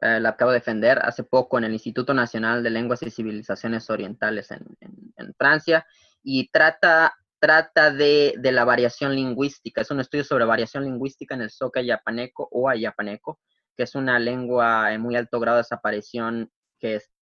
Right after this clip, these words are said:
que está, ha sido poco estu-, que ha sido poco estudiada y poco documentada y que se habla en el, en el sureste de México. Eh, esta lengua pertenece a la familia Mijesoque y se habla en el, en lo que es el área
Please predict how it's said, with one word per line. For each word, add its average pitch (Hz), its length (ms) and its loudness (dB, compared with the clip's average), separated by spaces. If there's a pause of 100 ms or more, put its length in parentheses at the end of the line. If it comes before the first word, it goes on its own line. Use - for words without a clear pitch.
que 120 80 -4
está, 120 400 0
ha 120 40 0
sido 127 280 -4
poco 135 200 -2
estu-, 117 300 -4
que - 80 2
ha 143 60 4
sido 147 160 2
poco 139 160 -4
estudiada 147 500 4
y 117 140 -10
poco 127 320 -4
documentada 135 720 -2
y 110 80 -18
que - 120 -18
se - 140 -4
habla 120 340 0
en 110 80 -8
el, 101 300 -10
en 104 140 -12
el 101 100 -14
sureste 113 420 -4
de 120 60 -2
México. 196 480 -4 (540)
Eh, 123 500 2
esta 127 220 0
lengua 160 320 4
pertenece 131 400 0
a - 0 -
la 139 80 -2
familia 127 260 -2
Mijesoque 185 1000 -2
y 117 600 -8 (260)
se - 220 0
habla 123 480 4
en 117 140 -6
el, 107 480 -8
en 110 120 -8
lo 110 120 -4
que 123 100 -6
es 117 140 -10
el 113 160 -4
área 113 440 -2